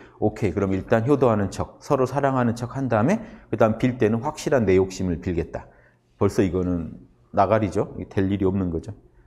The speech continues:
에고의 꼼수죠, 이 모든 거는. "그러면 내가 아버지께 구해주겠다." 십일 번 각주는요, "성자께서 우리를 위해 성령 안에서 성부에게 구해주겠다." 이겁니다. "간구하겠다."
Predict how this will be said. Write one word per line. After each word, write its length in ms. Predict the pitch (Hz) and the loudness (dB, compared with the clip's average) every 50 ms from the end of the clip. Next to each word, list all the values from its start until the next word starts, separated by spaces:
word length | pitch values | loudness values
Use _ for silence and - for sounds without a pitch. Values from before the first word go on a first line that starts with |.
| _ _ _ _ _ _ _ _ _ _ - - - - | _ _ _ _ _ _ _ _ _ _ -12 -6 0 2
에고의 380 | 104 104 101 127 135 127 127 | 2 4 4 4 4 4 4
꼼수죠, 460 | - 165 160 170 - - 156 131 104 | 2 2 0 0 -2 -2 0 2 4
이 120 | 95 98 98 | 4 4 2
모든 300 | 98 104 101 95 98 87 | 2 0 0 0 -2 -2
거는. 300 | 82 82 80 80 82 - - - - - - _ _ _ - - _ _ _ _ - - _ - - - - | -2 -4 -4 -6 -8 -12 -14 -18 -20 -20 -20 _ _ _ -20 -20 _ _ _ _ -20 -20 _ -20 -20 -20 -2
"그러면 300 | - 156 175 175 170 151 | 4 4 6 6 6 6
내가 260 | 131 131 135 156 120 117 | 6 6 6 6 6 6
아버지께 520 | 127 151 180 156 160 156 - 165 156 160 | 6 4 4 2 2 0 2 2 2 2
구해주겠다." 800 | - 143 147 151 143 147 143 151 - 151 117 98 82 - - - - - - _ _ _ _ _ _ _ _ _ | 4 4 4 4 4 2 2 2 2 2 0 0 0 -4 -12 -18 -20 -20 -20 _ _ _ _ _ _ _ _ _
십일 320 | - - 160 160 165 156 | -10 -2 2 4 4 6
번 400 | 139 127 117 110 92 - - - - - | 6 4 4 4 2 -2 -6 -8 -14 -6
각주는요, 640 | - 110 107 - - 117 104 101 98 107 131 165 - - - - - - - | -4 -4 -2 -2 0 0 0 2 2 2 0 0 -4 -8 -20 -20 -20 -20 -8
"성자께서 680 | - - 220 226 226 214 202 196 - 175 156 - 156 | -2 2 4 4 6 6 4 4 4 4 4 6 6
우리를 440 | 127 120 123 139 170 160 156 147 131 | 6 6 6 6 6 6 6 6 6
위해 220 | 120 131 143 113 | 6 6 6 6
성령 480 | 92 - - 226 226 226 220 214 190 156 | 4 4 4 4 6 6 6 6 6 6
안에서 360 | 123 110 110 110 - 143 135 | 6 6 4 4 4 2 2
성부에게 960 | 135 - 202 196 190 180 170 156 139 120 110 113 139 165 175 - - - - | 2 2 0 0 0 2 4 4 6 6 6 4 4 2 2 0 -6 -16 -6
구해주겠다." 640 | - 135 139 139 127 127 117 123 117 120 - 127 110 | 0 2 4 4 4 4 2 2 2 2 2 2 2
이겁니다. 420 | 95 92 90 85 82 80 85 80 - - - - - - _ _ _ | 2 2 0 -2 -2 -4 -6 -6 -8 -12 -20 -20 -20 -20 _ _ _
"간구하겠다." 760 | - - 117 110 113 117 117 117 113 117 117 113 - 90 80 | -2 2 2 4 6 6 4 4 4 2 0 0 0 -2 -2